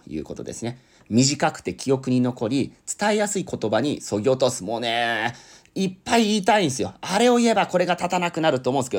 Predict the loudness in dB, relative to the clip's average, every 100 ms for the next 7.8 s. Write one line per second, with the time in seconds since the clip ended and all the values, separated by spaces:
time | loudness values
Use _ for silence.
0 | -4 -4 -4 0 0 0 -16 -20 _ _
1 | -6 2 2 4 4 4 4 4 2 2
2 | 0 2 2 2 -2 0 2 2 2 0
3 | 0 0 0 0 2 2 2 2 0 0
4 | 0 -2 -4 -6 -8 -6 -4 -4 -8 -8
5 | -4 -2 -2 -4 -6 -4 -2 -2 -4 -8
6 | -4 0 0 -2 -8 _ _ -8 -2 0
7 | 0 -4 -2 0 0 -4 -6